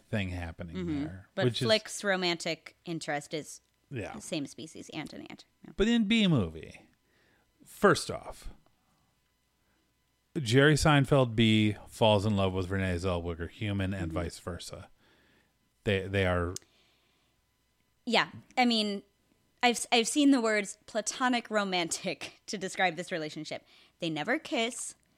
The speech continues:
Speaker 1: How
Speaker 2: They never,
Speaker 1: could
Speaker 2: like,
Speaker 1: they?
Speaker 2: sleep together in the same bed or
Speaker 1: No.
Speaker 2: something like that. Continue.
Speaker 1: But he does refer to her as his girlfriend at one point.
Speaker 2: Does he?
Speaker 1: Yeah.
Speaker 2: Oh, I missed that. Okay.
Speaker 1: Yeah,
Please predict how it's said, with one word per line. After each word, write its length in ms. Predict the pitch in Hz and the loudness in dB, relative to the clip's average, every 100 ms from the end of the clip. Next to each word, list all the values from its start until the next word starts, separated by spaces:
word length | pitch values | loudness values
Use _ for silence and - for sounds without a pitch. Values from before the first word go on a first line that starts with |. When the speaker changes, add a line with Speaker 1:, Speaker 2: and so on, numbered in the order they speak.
| _ _ _ - | _ _ _ 0
Speaker 1:
How 160 | 113 | 2
Speaker 2:
They 60 | 120 | 4
never, 200 | 208 139 | 6 6
Speaker 1:
could 80 | 233 | 8
Speaker 2:
like, 120 | - | 8
Speaker 1:
they? 240 | 101 92 87 | 6 2 -2
Speaker 2:
sleep 800 | - - - - 240 262 254 - _ _ _ _ | -10 -12 -12 -10 -4 -2 -4 -8 _ _ _ _
together 480 | - 233 226 226 214 | -4 2 2 4 2
in 140 | 214 | 0
the 80 | 208 | -4
same 460 | - 220 202 202 | -6 -6 -4 -4
bed 420 | 170 196 185 180 - | 0 4 4 2 -4
or 140 | - | -2
Speaker 1:
No. 120 | 196 180 | 0 0
Speaker 2:
something 320 | 185 180 175 | -2 -4 -4
like 220 | 170 160 | -4 -4
that. 360 | 156 139 127 - _ _ _ _ - _ | -2 -2 -4 -8 _ _ _ _ -20 _
Continue. 560 | 233 208 175 139 82 - - _ | -4 -2 -2 -4 -8 -16 -20 _
Speaker 1:
But 140 | 156 156 | 4 6
he 140 | 160 | 6
does 220 | 156 165 | 6 6
refer 280 | 165 151 156 | 4 6 6
to 140 | 143 135 | 6 6
her 280 | 131 131 120 | 6 4 2
as 240 | 127 113 | 0 0
his 140 | 127 104 | 0 2
girlfriend 500 | 117 95 82 92 82 | 4 4 2 -4 -6
at 80 | |
one 180 | 87 85 | -12 -14
point. 240 | 80 - - _ | -16 -20 -20 _
Speaker 2:
Does 220 | 208 226 | 0 2
he? 200 | 466 508 - - _ | 2 0 -2 -14 _
Speaker 1:
Yeah. 200 | 214 - | 2 2
Speaker 2:
Oh, 80 | - | 0
I 100 | 208 | -2
missed 220 | 208 208 | -2 -6
that. 200 | - 135 - | -6 -8 -8
Okay. 140 | 180 127 | 2 2
Speaker 1:
Yeah, 180 | 85 | 2